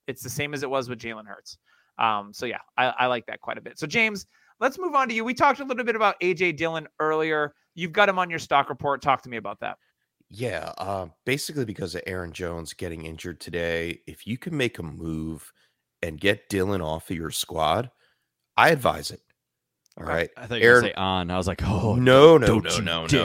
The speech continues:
Speaker 2: no.
Speaker 3: Don't
Speaker 2: This is
Speaker 3: you
Speaker 2: a
Speaker 3: dare."
Speaker 2: sell. This is a sell semi-high opportunity.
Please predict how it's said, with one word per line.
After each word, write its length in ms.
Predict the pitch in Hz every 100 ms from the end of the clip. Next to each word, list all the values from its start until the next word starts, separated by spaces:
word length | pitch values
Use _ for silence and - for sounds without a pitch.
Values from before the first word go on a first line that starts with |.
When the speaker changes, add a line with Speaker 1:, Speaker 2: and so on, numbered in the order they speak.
| 82
Speaker 2:
no. 60 | 82 _
Speaker 3:
Don't 140 | - 98
Speaker 2:
This 80 | 196
is 60 | 180
Speaker 3:
you 60 |
Speaker 2:
a 40 | 98
Speaker 3:
dare." 80 |
Speaker 2:
sell. 640 | 90 143 - 104 107 110 - 147
This 200 | 120 160
is 100 | 135
a 140 | 104
sell 340 | 95 - 95 95
semi-high 840 | - 110 95 90 90 90 87 87
opportunity. 880 | 82 85 82 - 85 85 82 82